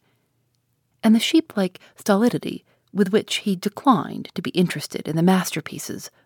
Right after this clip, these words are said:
of all three tongues had left them with the conviction that he would never read anything.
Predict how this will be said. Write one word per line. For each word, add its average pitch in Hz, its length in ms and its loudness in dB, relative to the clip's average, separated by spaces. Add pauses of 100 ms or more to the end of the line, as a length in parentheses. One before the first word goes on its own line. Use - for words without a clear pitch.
of 190 140 -4
all 190 140 6
three 254 260 0
tongues - 520 -10 (420)
had 190 180 0
left 240 240 0
them 185 160 4
with 170 100 0
the - 80 -10
conviction 165 640 -2 (420)
that 180 140 0
he 214 80 2
would 202 120 2
never 214 220 2
read 190 180 0
anything. 151 460 -2